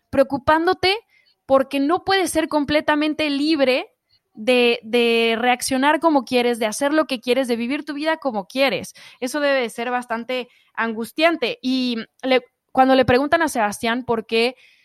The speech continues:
en el básquetbol, en el fútbol y en estos, eh, diferentes deportes que están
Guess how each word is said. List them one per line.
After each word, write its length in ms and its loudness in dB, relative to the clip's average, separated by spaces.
en 300 -4
el 140 2
básquetbol, 640 2
en 100 -4
el 140 -6
fútbol 480 0
y 100 -4
en 120 -6
estos, 500 -6
eh, 320 -8
diferentes 520 -4
deportes 640 0
que 140 -4
están 460 -4